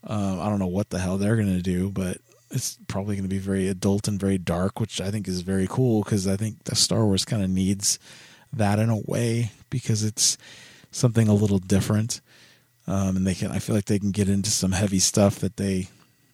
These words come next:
haven't in the past, uh, just 'cause everything's really geared towards kids. So it'd be cool to have, like, an adult Star Wars, um,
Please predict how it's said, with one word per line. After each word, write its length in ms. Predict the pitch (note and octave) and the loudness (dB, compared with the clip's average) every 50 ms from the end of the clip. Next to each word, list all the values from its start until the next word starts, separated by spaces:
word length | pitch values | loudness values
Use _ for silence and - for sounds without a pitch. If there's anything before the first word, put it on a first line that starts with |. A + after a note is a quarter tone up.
| _ _ - | _ _ -14
haven't 440 | - - - - A#2 G#2 G2 F#2 - | -10 -8 -2 0 0 0 0 0 -2
in 120 | G#2+ G2 | -2 -2
the 80 | F#2+ F#2+ | -2 0
past, 640 | - - G2 G2 F#2+ F#2 F#2+ F#2+ - - - - - - | 0 -2 0 0 0 -2 -2 -4 -6 -6 -8 -8 -8 -10
uh, 200 | - - G2+ F#2+ | -6 -4 -4 -4
just 220 | F#2+ F#2+ G2+ - - | -4 -4 -6 -6 -4
'cause 280 | - G2 F#2+ F2+ F2+ | -2 -2 0 0 -2
everything's 460 | F2 - F#2 F#2 F#2+ F#2+ F#2 F2 - - - | -4 -4 -4 -4 -2 -2 -2 -4 -6 -6 -4
really 200 | A2 G2+ G2 F#2 | -2 -2 -2 -2
geared 260 | E2+ F#2 F#2+ F#2 F#2 | -4 -6 -8 -8 -8
towards 260 | - F#2+ F#2+ F#2 - | -8 -8 -8 -10 -10
kids. 360 | - - G2+ F#2+ F#2+ F#2 - | -8 -4 -2 -2 -2 -2 -4
So 80 | - A#2 | -4 -4
it'd 100 | A#2 B2 | -2 -2
be 80 | D#3 | -2
cool 180 | D3 - F#3+ F#3 | 2 6 6 8
to 100 | D#3+ B2 | 8 8
have, 160 | A#2 A#2 A2+ | 6 6 6
like, 160 | G#2+ G#2+ G#2 | 4 2 2
an 80 | - G2 | 2 2
adult 400 | G2 G2 F2+ - G2 G2 - - | 0 2 2 2 2 2 4 2
Star 300 | - - - F#2 F#2 F#2 | 0 0 2 2 2 2
Wars, 340 | F2 F2 F2+ F2 F2+ F#2 - - - - - - - - - - - - - - _ _ _ _ - | 0 0 -2 -4 -6 -8 -10 -14 -20 -20 -20 -20 -20 -20 -20 -20 -20 -20 -20 -20 _ _ _ _ -4
um, 500 | - F#2 F#2 F2+ E2+ E2+ E2+ F2 F2+ F#2 | -2 -2 0 0 0 -2 -4 -6 -8 -12